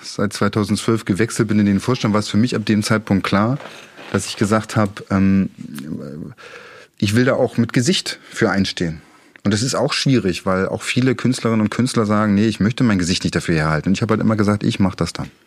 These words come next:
Ich, ich, es ist okay.“ Äh, weil ich glaube, das ist wichtig für, für, für mein inneres Wohlbefinden, aber ich glaube auch für meinen Berufsstand oder meine ganzen Kolleginnen und Kollegen auf, in ganz Deutschland, äh, und so. Und deswegen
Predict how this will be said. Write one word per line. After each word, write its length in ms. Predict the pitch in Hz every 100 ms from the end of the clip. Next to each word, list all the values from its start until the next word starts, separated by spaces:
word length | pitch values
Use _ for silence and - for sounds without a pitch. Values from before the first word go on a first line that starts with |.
| -
Ich, 260 | 98 - -
ich, 180 | - -
es 160 | -
ist 20 | 107
okay.“ 320 | 107 76 71 - - - - - - -
Äh, 220 | 90 87
weil 160 | 87 -
ich 100 | -
glaube, 200 | 95 101
das 100 | 98
ist 100 | 101
wichtig 380 | 101 - - - _ _
für, 380 | - 90 82 92 - - - - - - 95 120
für, 340 | - - 98 87
für 140 | 101
mein 220 | 92 92
inneres 680 | 120 139 131 120 - - -
Wohlbefinden, 1000 | 113 101 120 131 - 120 123 113 113 107
aber 240 | - 101 101
ich 140 | -
glaube 200 | 98 -
auch 120 | -
für 140 | - 104
meinen 220 | 101 101
Berufsstand 1120 | 95 107 - - - - - 87 76 76 -
oder 280 | - 85 85 82 -
meine 340 | - 87 101 85
ganzen 320 | 92 107 107
Kolleginnen 580 | - 90 110 120 113 104
und 140 | 101
Kollegen 440 | - 107 143 113
auf, 360 | - 82 - -
in 140 | 101 92
ganz 200 | 95 -
Deutschland, 520 | 85 - 73 - - _ -
äh, 180 | 78 69 -
und 100 | -
so. 120 | 78
Und 340 | - 82 -
deswegen 540 | 98 - 117 113 113